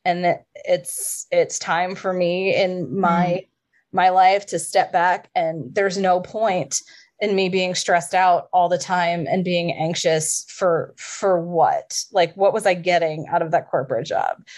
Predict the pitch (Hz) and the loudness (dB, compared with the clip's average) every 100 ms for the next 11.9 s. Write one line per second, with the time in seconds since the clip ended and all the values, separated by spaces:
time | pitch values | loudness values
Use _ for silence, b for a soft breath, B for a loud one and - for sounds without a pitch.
0 | B B 202 208 190 175 180 202 254 226 | B B -4 0 2 2 4 4 4 0
1 | 175 185 180 190 180 180 185 190 202 196 | -2 -6 -4 0 2 2 0 2 2 4
2 | 185 185 220 226 - 214 190 180 175 160 | 4 4 2 0 -4 0 2 4 4 4
3 | 185 156 156 170 175 170 165 170 165 190 | 2 4 4 0 -10 -10 -4 -2 -2 0
4 | 175 170 160 _ 180 - _ - 180 - | 0 0 -4 _ 0 0 _ -4 -4 -4
5 | 190 165 135 - 233 190 160 131 262 - | -2 -2 -2 0 2 4 4 4 0 -8
6 | 254 247 247 277 269 294 311 - 403 381 | -4 0 0 2 0 0 -4 -4 2 4
7 | 247 208 196 226 214 208 202 233 196 202 | 4 2 -2 -2 2 2 2 0 0 2
8 | 220 - 254 277 - 294 277 226 202 202 | 0 -2 -2 -2 -2 -2 0 0 0 2
9 | 208 226 208 190 196 196 190 202 202 254 | 2 2 2 0 0 0 0 -2 -2 -2
10 | 247 220 - 196 - - - - B B | -2 -4 -6 -6 0 0 0 -6 B B
11 | B - - 233 202 196 202 240 | B -2 4 4 4 0 0 0